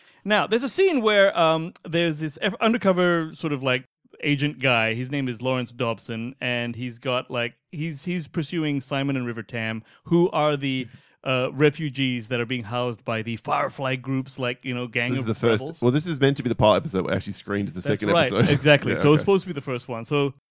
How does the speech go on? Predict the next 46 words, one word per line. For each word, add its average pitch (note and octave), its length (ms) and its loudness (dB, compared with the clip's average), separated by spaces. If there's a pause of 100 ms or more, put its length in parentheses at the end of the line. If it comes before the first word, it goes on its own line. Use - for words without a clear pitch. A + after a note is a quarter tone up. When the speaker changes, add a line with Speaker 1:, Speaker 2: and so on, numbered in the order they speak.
Speaker 1:
he A#3+ 160 2
gets D4 200 2
captured G#3+ 340 2
by D#3+ 120 4
the C3+ 80 -2
Firefly C3 420 -4
crew, D3 300 -2
but B2+ 100 -8
he B2 60 -4
escapes F3 340 -4
his F3 140 -10
quarters. F3 440 -4
He D3 80 -2
beats D3+ 360 -4
up D#3 160 -2
the C#3 100 -4
Shepherd C#3+ 460 -6
book D3 240 -6
guy, D3 320 0 (140)
and C#3 180 -2
then, C3+ 280 0 (480)
uh, D3+ 260 0
he D3+ 260 -2 (180)
tries D#3+ 220 0
to - 80 -10
contact D3 320 -2
the C3+ 60 -2
Alliance C#3+ 400 0
unsuccessfully. D#3 840 -2
And C#3 300 0
long G3+ 200 0
story E3 240 0
short, C#3 260 0
the D#3 100 2
whole, F#3 280 0
towards A3 300 -2
the F3 60 -4
whole D#3 140 0
episode, D3 360 -2
it's B2 120 -8
him D3 280 0
climbing C3 320 -6
around. C3 180 -4
And C3 160 -2
Malcolm E3 420 -4
Reynolds, F#3+ 460 -4